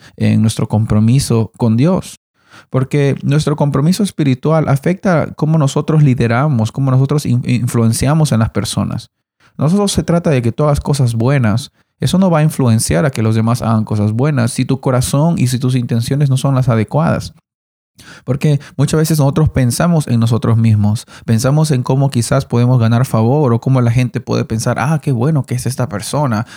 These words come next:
o qué, qué bien, qué dadivoso. No se trata de lo que tú haces, se trata de lo que Dios hace en respuesta de lo que tú estás dejando que Él trabaje en tu vida. Jesús mismo, en el ejemplo que hemos leído,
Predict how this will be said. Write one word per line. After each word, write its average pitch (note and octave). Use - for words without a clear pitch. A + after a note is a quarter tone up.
o A2+
qué, A#2
qué B2
bien, C3
qué B2+
dadivoso. A#2+
No C3+
se E3
trata F3
de C#3
lo A#2+
que A#2
tú C#3+
haces, F3+
se G#2
trata B2
de D3
lo C#3
que A2
Dios B2
hace C3
en B2
respuesta A2+
de A#2
lo G#2+
que A2+
tú -
estás C#3
dejando B2+
que A#2+
Él G#2+
trabaje G#2
en G2+
tu G#2
vida. C3+
Jesús F#3+
mismo, B2+
en A#2+
el A#2
ejemplo D#3+
que C#3+
hemos D3
leído, A#2+